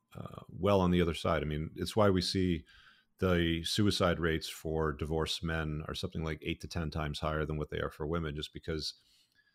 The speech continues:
these guys are completely let down in, in a process and a system that they believed in, right? You know, you, you know, you subscribe to marriage, take your vows,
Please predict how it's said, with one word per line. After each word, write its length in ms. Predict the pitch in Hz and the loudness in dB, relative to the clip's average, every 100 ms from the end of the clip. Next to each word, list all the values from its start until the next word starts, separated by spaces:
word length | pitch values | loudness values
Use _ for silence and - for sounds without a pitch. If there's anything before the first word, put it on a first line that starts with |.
| _ - | _ -6
these 160 | 92 82 | -2 2
guys 260 | 87 80 | 2 2
are 160 | 80 78 | -2 -4
completely 480 | - 76 95 87 78 | -6 -6 -4 -2 -2
let 180 | 76 | -2
down 240 | 80 80 80 | -2 -2 -2
in, 140 | 78 - | -4 -6
in 80 | 78 | -8
a 60 | |
process 480 | - 82 78 - 76 | -4 -2 -2 -4 -10
and 100 | 73 | -8
a 40 | |
system 400 | 73 90 85 78 | -6 -6 -6 -6
that 140 | 76 73 | -6 -8
they 60 | |
believed 400 | 73 76 85 87 | -8 -2 0 -2
in, 80 | - - | -4 -8
right? 220 | 78 78 73 | -8 -6 -8
You 80 | |
know, 180 | 76 78 80 _ | -8 -8 -12 _
you, 100 | - - | -20 -20
you 100 | 71 | -18
know, 60 | 73 - _ _ _ _ | -18 -20 _ _ _ _
you 80 | 82 | -8
subscribe 420 | - 85 107 98 | -6 2 6 6
to 120 | 95 | 4
marriage, 520 | 85 87 95 98 - - _ _ - | 2 4 4 2 -4 -16 _ _ -8
take 200 | 92 - | -6 -4
your 80 | 82 | 2
vows, 640 | 92 92 90 87 - - | 4 6 4 2 -2 -6